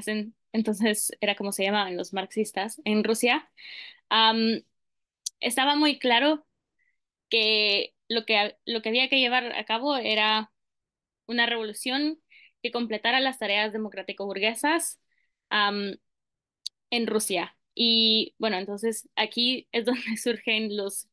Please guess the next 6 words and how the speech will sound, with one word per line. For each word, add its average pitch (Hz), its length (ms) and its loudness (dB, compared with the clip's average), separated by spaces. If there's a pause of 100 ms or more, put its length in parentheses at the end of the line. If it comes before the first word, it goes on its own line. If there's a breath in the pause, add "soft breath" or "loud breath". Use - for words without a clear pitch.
los 214 280 -4
puntos 226 360 -2
de, 196 300 0 (460 soft breath)
de 220 80 2
diferencia. 233 760 0 (500)
Hay 208 560 2